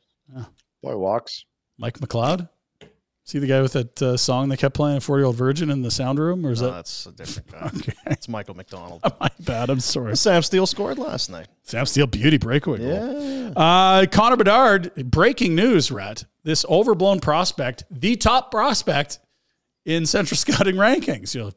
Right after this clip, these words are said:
Speaker 1: be stunned to
Speaker 3: So
Speaker 1: hear.
Speaker 3: there's a shot he's gonna go first.
Speaker 1: I'm moving him up my draft board.
Speaker 3: Yeah.
Speaker 1: Connor Bedard had more games this year with five or more points, ten times, than he did games where he didn't get a point,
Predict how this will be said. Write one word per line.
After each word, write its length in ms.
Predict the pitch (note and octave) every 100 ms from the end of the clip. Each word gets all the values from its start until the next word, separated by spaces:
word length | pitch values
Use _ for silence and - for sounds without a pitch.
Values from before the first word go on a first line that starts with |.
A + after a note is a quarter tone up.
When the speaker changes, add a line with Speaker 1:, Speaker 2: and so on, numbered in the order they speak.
| -
Speaker 1:
be 140 | A2+
stunned 480 | - - G3+ C#3 E3+
to 80 | F3
Speaker 3:
So 60 |
Speaker 1:
hear. 100 | D4+
Speaker 3:
there's 220 | D#4 C3+ C3+
a 40 |
shot 300 | - C#3+ C#3+
he's 380 | D3+ C3+ - - _
gonna 200 | - C3+ B2+
go 120 | C3
first. 400 | - C3 G2+ -
Speaker 1:
I'm 160 | D#3
moving 220 | G3+ A3 G#3+
him 80 | G#3+
up 140 | A3
my 80 | G#3+
draft 340 | G3+ G3 E3+
board. 240 | F#3+ G2 G2+
Speaker 3:
Yeah. 140 | F#2+ - _
Speaker 1:
Connor 260 | D#3 G3 A3+
Bedard 360 | G#3 G#3 G#3+
had 160 | F#3+ D#3+
more 260 | E3+ G#3+
games 340 | A#3+ A3 B3+ F#3
this 200 | F#3 -
year 140 | F3+
with 120 | E3 -
five 380 | - A3+ C#4+
or 60 | C#4
more 220 | A#3+ C4+
points, 600 | C4+ C#4 C#4+ F#3+ - - - _ _ _ _ _
ten 180 | A#2+
times, 300 | C3 D#2+ - - _ _ _ -
than 220 | D3+ G3+
he 80 | G#3
did 240 | G#3+ F#3+
games 340 | G#3 A3 A#3
where 120 | G#3+ G#3
he 80 |
didn't 160 | A3+ A3+
get 160 | A#3 A#3+
a 200 | A#3+ C#4+
point, 400 | - F3 A2+ -